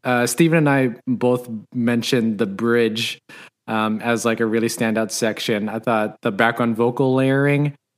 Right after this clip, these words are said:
was super cool. Like, that's probably, like, a, all Adrian right there.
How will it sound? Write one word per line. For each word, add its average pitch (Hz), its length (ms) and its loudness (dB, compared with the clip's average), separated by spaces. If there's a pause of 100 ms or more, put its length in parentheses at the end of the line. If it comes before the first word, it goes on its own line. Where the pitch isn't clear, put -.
(240)
was 117 280 0
super 127 420 0
cool. 123 600 2
Like, 107 340 -2
that's 117 380 -2
probably, 113 480 0 (140)
like, 110 280 -4
a, 117 100 -4 (360)
all 120 240 2
Adrian 110 580 0
right 110 220 -2
there. 113 500 2